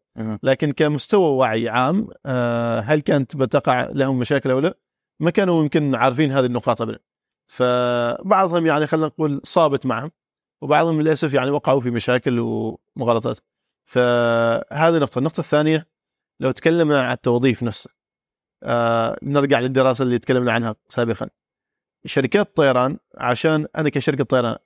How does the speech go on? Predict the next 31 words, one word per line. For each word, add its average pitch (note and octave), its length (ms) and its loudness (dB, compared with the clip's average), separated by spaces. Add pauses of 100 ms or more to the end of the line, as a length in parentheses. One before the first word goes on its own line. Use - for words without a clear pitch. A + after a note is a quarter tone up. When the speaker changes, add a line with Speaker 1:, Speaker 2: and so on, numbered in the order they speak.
(260)
Speaker 2:
آخذ D3 240 -2
طيارين، A#2+ 360 2 (1300)
وش D#3+ 220 2
في - 60 -8
العادة A#2 420 2
أريد؟ A#2 220 -4 (120)
مثلا C3+ 400 0
أنا C#3+ 100 0
الحين، D#3+ 440 0 (640)
آه، C3+ 200 2
كشركة C#3+ 400 0
طيران C3 520 0
عندي، B2 640 0 (800)
آم، A2+ 640 0 (280)
عندي C3 220 2
مجموعة C3 300 2
طيارين A#2+ 680 0
أو A#2 160 -2
عندي A#2 440 0
طائرات، A#2 580 0 (540)
آه، A#2+ 460 0
أريد D3 420 0
أتوسع C#3+ 580 -2
أو D#3 100 2
إني D3+ 160 2
أريد C#3+ 260 2
أص-، - 280 -2
آه، B2 360 -2
أصغر C3 280 0
الشركة A#2 400 -2
مثلا. A2 240 -6